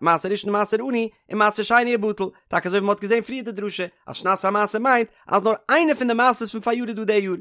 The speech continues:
וועלכע מעשר ראשון? מעשר שני נישט, דו דער יאר, אז שטאטס, דעם גייט מען מעשר שני. יכול, אף מעשר ראשון, נמי בטל. אפשר מען אויך מען ווארטן, זיין מעשר ראשון. זאגט די ברייתא, ניין. תלמוד לומר,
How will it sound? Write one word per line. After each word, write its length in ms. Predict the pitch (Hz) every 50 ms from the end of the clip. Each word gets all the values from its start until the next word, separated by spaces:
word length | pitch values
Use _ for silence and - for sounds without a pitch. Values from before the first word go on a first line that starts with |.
| - _ _ _ -
וועלכע 320 | 160 170 190 - 247 262 269
מעשר 320 | 269 262 247 240 - 247
ראשון? 280 | 220 214 202 - 185 - _ _ _ -
מעשר 220 | 139 151 - 165
שני 380 | 147 - 202 254 285 277 269 262
נישט, 160 | 254 247 196
דו 80 | 214 208
דער 100 | 208 208
יאר, 180 | 190 185 170
אז 60 | 170 -
שטאטס, 200 | - 269 262 202
דעם 140 | 233 220
גייט 120 | 214 214 160
מען 100 | 208 214
מעשר 240 | 208 208 196 - 196
שני. 260 | 180 165 147 127 123 - _ -
יכול, 540 | - 190 240 - - 214 208 196 185 175 - -
אף 240 | - 202 214 202 -
מעשר 260 | 208 202 190 180 196 202
ראשון, 260 | 208 - - 196 190
נמי 220 | 180 175 170 165
בטל. 260 | 143 147 143 135 147 - _ _ - -
אפשר 240 | 202 226 - - 208
מען 80 | 202
אויך 140 | 208 214 196
מען 100 | 196 196
ווארטן, 300 | 180 214 233 226 - 208
זיין 160 | 180 202 190
מעשר 260 | 190 190 190 180 185 170
ראשון. 340 | 147 135 - - 139 151 - _ _ -
זאגט 160 | - 120 123
די 80 | 143
ברייתא, 300 | 139 156 165 175 180 -
ניין. 240 | 190 202 226 247 262 - _ _ _ _
תלמוד 280 | - 147 151 151 151 151
לומר, 340 | 180 220 208 185 175 170